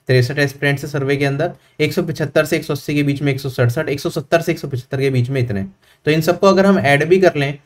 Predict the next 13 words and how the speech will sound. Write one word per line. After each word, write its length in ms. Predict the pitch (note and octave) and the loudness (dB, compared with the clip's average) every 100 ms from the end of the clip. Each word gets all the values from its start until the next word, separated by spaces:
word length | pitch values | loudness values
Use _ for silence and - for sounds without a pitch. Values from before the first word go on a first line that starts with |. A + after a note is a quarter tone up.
| _ _ E3 | _ _ 8
तो 40 | |
आप 140 | F3 F3 | 8 6
ये 160 | E3 | 2
चीज़ 180 | E3+ G3+ | 2 0
चेक 220 | G3 F3 F3 | 0 0 0
कर 80 | |
सकते 320 | D#3+ C#3+ - D3+ | -4 -6 -4 -4
हैं, 60 | |
यहाँ 220 | D#3+ C3+ | 0 0
पे 140 | B2 E3+ | 2 2
लगभग 420 | D3 C3 D#3 F#3 | 2 2 2 2
हमारे 260 | E3+ D3+ C#3+ | 2 0 0
पास 260 | D3+ D#3+ | 0 0